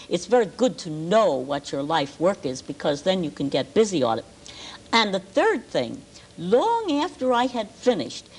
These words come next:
the physical growing up and I had finished the mental growing up, I had enough knowledge to get along, I could make my own decisions, and I had finished the emotional growing up, I could get along with people and with myself.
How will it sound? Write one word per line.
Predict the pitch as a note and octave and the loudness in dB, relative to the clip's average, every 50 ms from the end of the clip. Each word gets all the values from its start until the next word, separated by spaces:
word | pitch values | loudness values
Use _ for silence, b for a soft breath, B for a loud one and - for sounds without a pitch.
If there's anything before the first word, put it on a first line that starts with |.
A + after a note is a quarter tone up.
| B B - | B B -6
the | - - | -4 -4
physical | - - - C4+ E4+ E4+ D#4+ C4+ - C4 B3+ | 0 2 2 2 2 2 -2 0 2 2 2
growing | G#3+ A3+ A3+ A3 G#3+ G#3 G3+ | 2 2 2 2 2 2 0
up | F#3 G3 G3 - | 0 -2 -2 -2
and | F3+ E3+ F3 | -4 -2 -2
I | E3+ F#3 | -2 -2
had | G3+ G#3 G3+ F3 - | 0 -2 -4 -4 -2
finished | - - D#4+ G4+ G#4+ F#4 - - | 0 0 0 2 0 -2 -2 0
the | C4+ C#4+ | 2 4
mental | C4 A#3+ A3 A3 A3 - E3+ D3 | 4 4 4 2 2 0 -2 -2
growing | C3 - D#3 D3+ D3+ C3 B2+ C3+ | -2 -2 -2 0 0 0 2 2
up, | D3+ E3 B B B B B B | 2 2 B B B B B B
I | - - G#3+ | 0 2 4
had | C4 D4 E4+ D#4+ | 4 4 4 4
enough | C#4 B3 G#3+ G#3+ A#3+ - - | 2 2 2 2 2 0 0
knowledge | D3 C#3+ D3 D#3+ F3 F#3+ G3 F#3 - | 0 2 4 4 4 2 0 -2 -6
to | - | -4
get | - G3 G3 | -2 -2 0
along, | G3 F#3 D3+ C3+ C3+ D3+ E3+ E3+ E3 D#3+ | 0 0 2 4 4 4 4 2 0 -2
I | D#3 D#3 | -6 -6
could | - E3 C#3+ C#3 | -8 -8 -8 -4
make | C#3+ - E3+ - | -4 -4 -4 -4
my | - D3+ D#3 | -4 -4 -4
own | D#3 D3 D3 D3 | -4 -4 -4 -4
decisions, | D#3 D#3+ - - D3 C#3+ C#3+ D#3 D#3 D#3 B B B B B - | -6 -6 -4 -2 -2 -2 -2 -4 -6 -8 B B B B B -2
and | - F3 | 2 2
I | F3 | 4
had | G3 A3+ A3+ A3 | 4 4 2 0
finished | - - F3+ F3 G3 G3+ - - | 0 -2 -2 -2 -2 -4 -4 -4
the | - G#3+ A3+ | 0 2 2
emotional | A3 G#3+ F3+ D#3 D#3+ D#3+ - - - E3+ E3 | 2 4 4 2 2 2 -2 -4 -4 -4 -4
growing | D#3+ - E3+ E3 E3 D#3+ D#3 | -2 -2 -2 0 0 0 -2
up, | D#3+ F3 - | -2 -2 0
I | D3 C3+ C#3+ | -2 -2 -2
could | - - D#3 C3 | -2 -6 -6 -2
get | - D3 C#3 | -2 -2 0
along | C#3 C#3+ C3 C3+ D#3 D#3 | 0 0 -2 -2 0 -2
with | D#3 D#3+ - - | -2 -4 -4 -8
people | - - E3+ D3+ D3 - - E3 D#3+ D#3 | -8 -6 -4 -6 -4 -2 -2 0 0 0
and | C3+ B2+ | 0 0
with | C3+ C#3+ C#3 - | 0 -2 -2 -2
myself. | C#3+ C#3 C#3 C#3 C#3+ - - - - D3+ C#3+ E3 E3+ | -2 0 0 0 -2 -4 -4 2 4 4 4 4 2